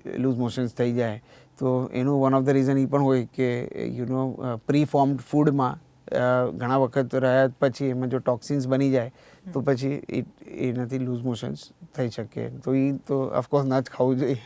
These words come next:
Speaker 2: <laughs> રાઈટ. તમે already એક વસ્તુ તો સમજાવી કે ક્યારે ડૉક્ટર પાસે જવું, ક્યારે ન જવું.
Speaker 1: હમ.
Speaker 2: અ, પેટ રિલેટેડ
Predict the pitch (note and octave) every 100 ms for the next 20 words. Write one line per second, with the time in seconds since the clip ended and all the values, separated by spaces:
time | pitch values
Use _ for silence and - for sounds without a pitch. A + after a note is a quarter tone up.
0 | - E3 - G#3 - - D#3+ D3 C#3 _
1 | _ _ _ - D#3+ D#3+ D#3+ E3 E3 -
2 | D#3+ D#3+ F3 D#3 D#3+ E3 D3+ E3+ E3 E3
3 | D#3 D3+ D#3 D3 C#3 D3+ E3 D3+ F3 D3+
4 | - D#3+ D#3+ D3+ C3+ - D#3+ D#3+ - _
5 | _ - D3+ D3+ D#3+ E3 D#3+ D3+ C#3+ D#3+
6 | D3+ D3+ D3 C#3 D#3 D3 C3 B2+ - -
7 | F3+ F#3+ A3 - _ G3+ A#3+ B3+ G#3+ G#3+
8 | A#3 B3